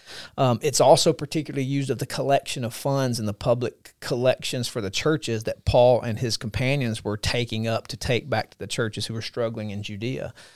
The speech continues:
in Second Corinthians nine twelve. Thus, here's the conclusion of all that. Thus, the latreia is a service of sacrifice brought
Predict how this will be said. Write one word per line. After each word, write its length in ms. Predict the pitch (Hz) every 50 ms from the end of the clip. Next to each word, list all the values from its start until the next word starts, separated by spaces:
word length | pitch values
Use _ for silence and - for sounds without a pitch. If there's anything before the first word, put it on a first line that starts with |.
| - 143 - _ _
in 60 | 127 120
Second 260 | - - 113 107 110
Corinthians 380 | - 127 - - 120 110 120
nine 220 | 127 120 110 107 104
twelve. 440 | - - 127 120 104 101 117 143 147
Thus, 680 | 160 131 113 - - - - - - - - - - _ _ _ _ _ _ _ _ _
here's 180 | - 123 117 120
the 80 | - 110
conclusion 600 | - 127 113 - - 131 117 117 113 110 113 113
of 160 | - - 156
all 160 | 120 107 -
that. 340 | 101 - - 110 107 - - _ - _ - - - - _ -
Thus, 480 | 143 156 147 135 120 107 - - - - -
the 200 | 165 151 147 143
latreia 800 | 135 131 139 131 - - - - 165 127 107 98 104 131 160 - - _ _ _ _ _ _ _ _ _ _ _ -
is 140 | 165 131
a 80 | 131 120
service 520 | - - - 139 135 147 160 170 160 -
of 80 | 170 143
sacrifice 960 | - - - 151 147 139 - 143 - - - 104 101 101 107 117 - - - _ - - - _ _ _ _ _ _
brought 760 | 147 139 147 127 131 135 143 160 180 - - - - -